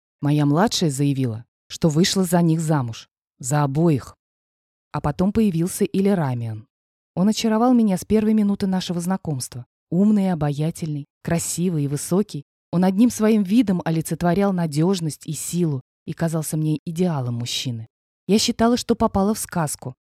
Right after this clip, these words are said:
Собственно, так оно и было. Моя сестра теперь переехала жить в другой мир,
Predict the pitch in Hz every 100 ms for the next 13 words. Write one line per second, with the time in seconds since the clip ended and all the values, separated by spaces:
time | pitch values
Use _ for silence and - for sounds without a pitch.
0 | _ - 220 - 202 208 208 196 208 214
1 | 208 175 139 117 - _ _ _ - 170
2 | 202 262 214 - 233 233 202 196 - 180
3 | 190 202 180 170 208 175 190 170 156 139
4 | 127